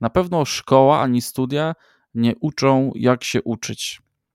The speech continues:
Ja pamiętam ze szkoły, że po prostu, no, no jak się uczyliśmy? No, trzeba było wkuć na pamięć, było tam mało zrozumienia, e, i pamiętam, że moje podejście do nauczania programowania wyglądało tak samo. Czy to, to moja słynna akcja,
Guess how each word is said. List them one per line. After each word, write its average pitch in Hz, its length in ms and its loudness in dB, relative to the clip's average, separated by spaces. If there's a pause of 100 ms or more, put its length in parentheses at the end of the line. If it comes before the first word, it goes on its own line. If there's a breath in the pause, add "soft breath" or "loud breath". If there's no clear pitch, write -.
(220)
Ja 120 120 -6
pamiętam 135 320 0
ze 123 120 -10
szkoły, 135 300 2
że 143 120 -2
po 151 120 -6
prostu, - 300 -6
no, 185 320 -6 (240)
no - 160 -8
jak 180 160 -6
się - 120 0
uczyliśmy? - 420 -6
No, 120 100 0
trzeba 131 220 0
było 127 180 2
wkuć - 300 -8
na 113 100 2
pamięć, 110 600 0
było 117 220 0
tam 113 240 0
mało 117 220 4
zrozumienia, 110 720 0 (580 loud breath)
e, 107 300 2
i 120 100 -4
pamiętam, 120 520 2
że 110 440 0
moje 117 220 0
podejście 117 520 0
do 107 320 0
nauczania 113 440 -2
programowania 113 720 -2 (200)
wyglądało 117 680 0
tak - 200 -12
samo. 135 460 -2 (1000)
Czy - 160 -16
to, - 120 -12
to - 160 -4
moja 110 240 2
słynna 113 440 -2
akcja, 107 500 -2